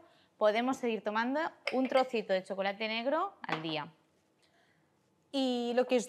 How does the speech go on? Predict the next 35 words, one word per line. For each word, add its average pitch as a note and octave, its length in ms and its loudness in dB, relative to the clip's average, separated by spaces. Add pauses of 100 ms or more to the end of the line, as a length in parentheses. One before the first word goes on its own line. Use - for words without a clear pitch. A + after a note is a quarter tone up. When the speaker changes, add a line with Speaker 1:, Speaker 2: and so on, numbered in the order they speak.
Speaker 2:
comentaba, B3 440 8
si B3+ 100 -2
hacéis A#3+ 240 0
bastante, D#4+ 680 4
como A3 200 2
que - 80 -8
no G#3 80 0
os G#3 80 0
lo C4+ 80 2
vais C#4 180 0
a C4+ 80 2
comer, C#4+ 280 2
lo D4+ 80 2
que A#3+ 80 0
podéis A#3 180 -2
hacer C#4 200 0
es C4+ 40 -8
ponerlo A#3 340 0
en C4 80 4
moldes B3+ 340 0
de B3+ 60 0
helado D4 380 2
o A3+ 100 2
en G#3+ 120 2
moldes A#3 280 0
de A3+ 100 0
yogur, A3+ 340 0
los A3 160 0
típicos, A3 340 -6
¿no? C#4 220 2
Lo, G#3+ 180 2
Speaker 1:
Ujú. A3 80 0
Speaker 2:
el A3 100 0
típico A#3+ 300 -2
yo-, A#3+ 160 -6